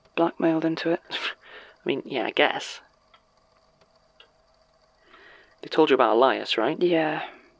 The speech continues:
Speaker 1: Basira said, "Don't like him being alive. Trying not to think about it too much. Don't want to get too angry. Start to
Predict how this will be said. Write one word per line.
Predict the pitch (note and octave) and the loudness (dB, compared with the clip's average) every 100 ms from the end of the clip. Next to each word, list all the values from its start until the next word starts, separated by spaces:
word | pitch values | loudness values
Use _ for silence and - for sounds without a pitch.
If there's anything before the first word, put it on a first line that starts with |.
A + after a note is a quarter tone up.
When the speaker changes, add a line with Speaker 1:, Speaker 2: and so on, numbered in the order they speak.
| _ _ - | _ _ -6
Speaker 1:
Basira | - F3+ E3 | 0 4 4
said, | - E3 D#3+ _ _ _ _ _ _ _ _ _ _ _ _ _ _ | 2 -2 -2 _ _ _ _ _ _ _ _ _ _ _ _ _ _
"Don't | - F#3+ | 0 4
like | G3 - | 4 4
him | F#3+ | 4
being | F#3 F#3+ F3+ | 6 6 6
alive. | E3+ E3 D#3 D#3 - - _ _ _ _ _ _ | 6 4 2 -2 -6 -10 _ _ _ _ _ _
Trying | - G#3 A#3 | 2 4 4
not | A#3 | 2
to | - | -2
think | G3+ G3+ G3 | -2 -2 0
about | F3+ E3 D#3 | 2 4 4
it | - | 0
too | - D#3+ | -4 -4
much. | D3 - - - _ _ _ _ _ _ _ _ _ _ _ _ | -4 -4 -8 -8 _ _ _ _ _ _ _ _ _ _ _ _
Don't | - F#3 | 0 4
want | |
to | F3+ | 4
get | - | 2
too | - F3+ | 0 2
angry. | F3 E3+ D#3+ D3+ - _ _ _ _ _ - | 2 2 0 -2 -8 _ _ _ _ _ -14
Start | - F#3 - | -2 -2 0
to | E3 | -2